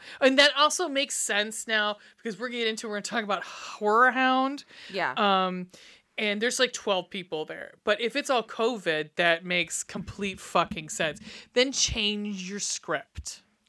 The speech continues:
Speaker 2: Yeah.
Speaker 1: Easy.
Speaker 2: This, this movie completely ignored covid nineteen.
Speaker 1: Yes.
Speaker 2: It, it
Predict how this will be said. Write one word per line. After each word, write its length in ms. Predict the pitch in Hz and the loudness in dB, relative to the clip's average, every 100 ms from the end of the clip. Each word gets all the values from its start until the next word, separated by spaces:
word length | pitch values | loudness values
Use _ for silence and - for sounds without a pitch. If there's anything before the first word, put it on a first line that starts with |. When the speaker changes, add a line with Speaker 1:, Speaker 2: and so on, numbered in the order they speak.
| _ | _
Speaker 2:
Yeah. 160 | 165 - _ _ _ _ _ - - - - - - - - | -18 -18 _ _ _ _ _ -20 -20 -20 -20 -20 -20 -20 -4
Speaker 1:
Easy. 240 | 349 370 | 0 6
Speaker 2:
This, 420 | 320 403 - - 196 | 6 4 0 -4 -8
this 300 | 196 294 - | -6 -6 -2
movie 640 | 254 247 240 220 202 - - | -2 0 -2 -2 -4 -8 -12
completely 640 | 220 196 - 208 196 180 | -8 -6 -6 -6 -4 -4
ignored 560 | 170 160 160 156 156 | -6 -8 -6 -4 -6
covid 380 | - 156 143 139 | -8 -8 -8 -10
nineteen. 520 | 135 120 - 123 - - _ _ _ _ _ _ _ - | -10 -12 -14 -16 -18 -20 _ _ _ _ _ _ _ 0
Speaker 1:
Yes. 460 | 214 - - - _ _ | 0 0 -6 -6 _ _
Speaker 2:
It, 180 | 208 196 | -6 -6
it 240 | - 190 | -6 -8